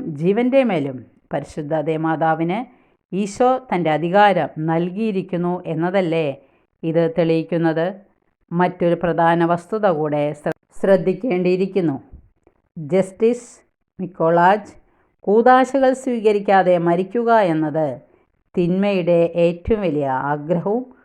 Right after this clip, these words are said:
ആവശ്യവുമായിരുന്നു. അയാളുടെ ആത്മാവിനെ തട്ടിയെടുക്കാനുള്ള അവൻ്റെ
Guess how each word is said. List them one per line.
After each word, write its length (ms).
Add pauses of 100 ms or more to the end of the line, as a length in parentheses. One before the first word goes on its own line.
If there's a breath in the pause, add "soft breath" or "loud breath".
(220 soft breath)
ആവശ്യവുമായിരുന്നു. 1200 (960)
അയാളുടെ 640 (180)
ആത്മാവിനെ 760 (200)
തട്ടിയെടുക്കാനുള്ള 920 (320)
അവൻ്റെ 420